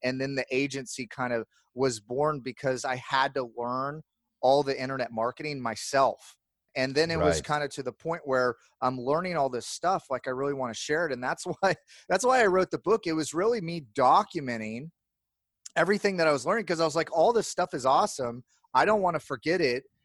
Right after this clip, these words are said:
Speaker 1: I feel like other people would benefit from it. Let me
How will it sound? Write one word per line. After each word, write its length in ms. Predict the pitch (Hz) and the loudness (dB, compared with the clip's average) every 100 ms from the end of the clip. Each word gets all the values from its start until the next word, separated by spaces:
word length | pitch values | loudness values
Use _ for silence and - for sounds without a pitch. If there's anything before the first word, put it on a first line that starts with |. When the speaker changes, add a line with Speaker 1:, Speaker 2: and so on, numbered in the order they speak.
| _ - | _ -2
Speaker 1:
I 100 | 190 | -2
feel 220 | 170 180 | 2 2
like 160 | 190 | 2
other 160 | 165 151 | 0 -4
people 300 | - 151 - | -6 -12 -8
would 120 | 127 | -8
benefit 400 | 120 156 165 127 - | -4 -6 -6 -10 -8
from 220 | 113 113 | -8 -4
it. 160 | 123 131 _ _ _ | -6 -6 _ _ _
Let 200 | 120 151 | -2 0
me 460 | 185 175 165 147 | -2 -6 -6 -6